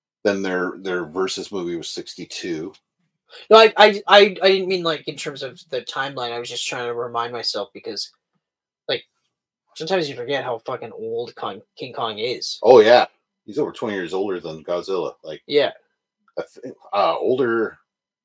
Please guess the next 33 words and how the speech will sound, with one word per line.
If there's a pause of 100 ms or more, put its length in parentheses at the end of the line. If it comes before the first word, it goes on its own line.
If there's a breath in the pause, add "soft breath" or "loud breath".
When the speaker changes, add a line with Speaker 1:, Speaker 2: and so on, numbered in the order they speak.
(100)
Speaker 1:
That's
older
than
Wizard
of
Oz. (280)
Speaker 2:
Yeah.
Oh,
yeah,
yeah,
yeah,
Speaker 1:
Yeah. (200)
Speaker 2:
yeah. (260)
Speaker 1:
Like,
Speaker 2:
Yeah,
Speaker 1:
King
Speaker 2:
yeah.
Speaker 1:
Kong's
old.
That's
a,
Speaker 2:
Yeah.
Speaker 1:
that's
an
old
movie. (1300)
And
the
original
is
still
so
good.